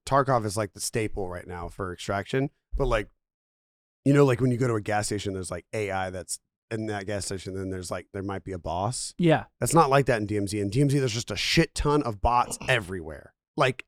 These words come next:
Speaker 2: And the bots
Speaker 1: everywhere.
Speaker 2: in cod are insane.
Speaker 1: Yeah. Well, in D M Z, they're horrible. In
Speaker 2: Like, they don't
Speaker 1: Warzone,
Speaker 2: shoot you?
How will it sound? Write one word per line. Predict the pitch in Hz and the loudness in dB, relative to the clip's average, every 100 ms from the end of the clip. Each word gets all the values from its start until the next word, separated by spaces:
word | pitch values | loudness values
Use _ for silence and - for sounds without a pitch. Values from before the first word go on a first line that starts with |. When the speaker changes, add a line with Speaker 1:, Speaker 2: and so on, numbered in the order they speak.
| _ | _
Speaker 2:
And | 127 120 110 202 | 4 4 6 8
the | 202 | 8
bots | 175 208 220 | 10 8 8
Speaker 1:
everywhere. | 208 170 | 8 8
Speaker 2:
in | |
cod | 190 180 160 | 8 8 8
are | 139 | 6
insane. | 127 - - 151 120 104 - | 4 4 6 6 6 -2 -4
Speaker 1:
Yeah. | 113 107 - - - - | 2 4 4 -2 -10 -2
Well, | 127 117 | 2 2
in | 110 | 2
D | 135 | 0
M | 117 | 0
Z, | 117 120 | -2 -2
they're | 98 | -4
horrible. | - 123 107 82 - _ _ _ _ _ _ _ _ _ _ - | -2 0 0 -2 -10 _ _ _ _ _ _ _ _ _ _ -4
In | 113 | 4
Speaker 2:
Like, | 131 185 | 8 10
they | 190 190 | 10 10
don't | 202 | 8
Speaker 1:
Warzone, | - | 4
Speaker 2:
shoot | - 208 | 4 6
you? | 226 277 | 6 4